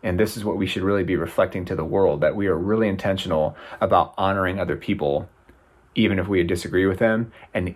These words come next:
even if they sin against us. I'm still all about humility. I'm still all about honoring that person, 'cause at the end of the day, it's a person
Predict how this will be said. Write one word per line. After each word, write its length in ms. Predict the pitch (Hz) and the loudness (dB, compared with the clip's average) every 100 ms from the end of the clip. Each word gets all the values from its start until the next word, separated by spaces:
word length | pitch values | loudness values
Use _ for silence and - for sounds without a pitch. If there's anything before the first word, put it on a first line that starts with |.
| - | 2
even 360 | 135 151 131 | 4 4 2
if 160 | 131 113 | 0 0
they 140 | 104 | 0
sin 380 | 98 - 110 98 | 0 0 0 0
against 420 | 87 92 85 78 | -2 -2 -2 -2
us. 400 | 73 62 - - - _ _ _ | -4 -4 -10 -18 -20 _ _ _
I'm 140 | 110 98 | -4 -4
still 240 | - 123 | 2 6
all 140 | 104 104 | 6 6
about 240 | 104 87 | 4 2
humility. 440 | 104 90 73 78 | -2 -2 -2 -2
I'm 140 | 76 73 | -6 -8
still 260 | - 120 | 0 2
all 200 | 92 95 | 6 6
about 220 | 90 85 95 | 6 2 2
honoring 420 | 98 101 101 95 | 2 2 2 -2
that 220 | 90 78 - | -2 -4 -4
person, 420 | 104 92 78 69 | -2 0 -2 -8
'cause 180 | 85 80 | -8 -6
at 140 | 78 | -2
the 80 | 90 | 0
end 100 | 104 | 2
of 40 | |
the 60 | 101 | 2
day, 160 | 92 78 | 2 0
it's 100 | 85 | -4
a 60 | |
person 640 | - - 110 - 80 78 | -10 -2 -2 0 -6 -6